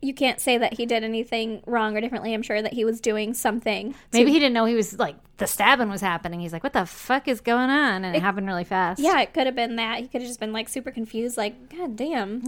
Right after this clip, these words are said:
Speaker 2: <laughs>
Speaker 1: Or he could have been like, "Wow, that guy really hit me hard when we were fighting a second ago."
Speaker 2: Yeah.
Speaker 1: So then when Andrew gets back inside, which, again, like, why wouldn't you lock the door? But maybe you're like, "Oh, but Jason's outside, right?"
Speaker 2: Yeah.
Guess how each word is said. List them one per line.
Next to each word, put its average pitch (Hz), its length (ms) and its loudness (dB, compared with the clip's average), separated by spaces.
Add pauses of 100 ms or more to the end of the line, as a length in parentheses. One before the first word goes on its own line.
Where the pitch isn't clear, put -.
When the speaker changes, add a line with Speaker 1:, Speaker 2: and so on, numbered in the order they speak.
Speaker 2:
<laughs> - 140 -6
Speaker 1:
Or 294 140 8
he 285 120 4
could 262 120 4
have 269 60 2
been 247 140 2
like, 220 320 -2 (100)
"Wow, 247 260 0
that 220 120 -2
guy 233 100 0
really 226 320 -2
hit 240 200 -4
me 208 200 -2
hard 226 380 2
when 220 140 -4
we 202 100 -4
were 202 80 -6
fighting 220 380 -2
a 208 40 -6
second 214 260 -4
ago." 196 320 -8
Speaker 2:
Yeah. 269 360 2 (1000)
Speaker 1:
So 339 200 -2
then 330 320 2
when 277 180 2
Andrew 381 500 0 (180)
gets 269 200 -4
back 233 400 2
inside, 226 680 -2 (300)
which, - 320 -2 (120)
again, 220 520 -2
like, 220 200 -4
why 226 180 0
wouldn't 214 180 0
you 226 60 -2
lock 214 200 0
the 233 60 -4
door? 202 240 2
But 208 140 -6
maybe 208 220 -2
you're 202 140 -2
like, 202 220 -6
"Oh, 240 60 -2
but 233 140 -6
Jason's 247 340 -4
outside, - 360 -8
right?" 214 320 -6
Speaker 2:
Yeah. 190 320 -4